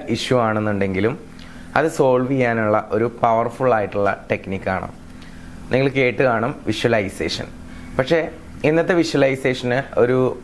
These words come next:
പ്രത്യേകതയുണ്ട്. അതെന്താണെന്നുള്ളത് ഞാൻ detailed ആയിട്ട് പറയാം. ആദ്യം തന്നെ ഇതെങ്ങനെയാണ് ചെയ്യേണ്ടത്, എത്ര ദിവസം ചെയ്യണം എന്നുള്ളതൊക്കെ നമുക്കൊന്ന് ചർച്ച ചെയ്യാം. ഇന്ന് പറയാൻ പോകുന്ന ഈ ഒരു process നിങ്ങളൊരു hundred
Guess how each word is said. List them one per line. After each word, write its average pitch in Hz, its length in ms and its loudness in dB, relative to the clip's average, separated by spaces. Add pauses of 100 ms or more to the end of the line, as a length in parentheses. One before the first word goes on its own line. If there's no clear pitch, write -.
പ്രത്യേകതയുണ്ട്. 117 840 2 (380)
അതെന്താണെന്നുള്ളത് 123 1000 2
ഞാൻ 123 160 2
detailed 110 460 0
ആയിട്ട് 107 180 0 (100)
പറയാം. - 360 0 (540)
ആദ്യം 147 360 2
തന്നെ 160 300 0 (280)
ഇതെങ്ങനെയാണ് 135 720 2 (140)
ചെയ്യേണ്ടത്, 120 560 2 (500)
എത്ര - 200 2
ദിവസം 131 420 2
ചെയ്യണം 113 460 2
എന്നുള്ളതൊക്കെ 120 680 2
നമുക്കൊന്ന് 107 460 0
ചർച്ച - 320 -2
ചെയ്യാം. - 460 -4 (840)
ഇന്ന് 165 200 6
പറയാൻ 160 340 4
പോകുന്ന 151 280 4
ഈ 143 220 4
ഒരു 139 80 4
process 117 760 2
നിങ്ങളൊരു 123 420 4
hundred 131 500 0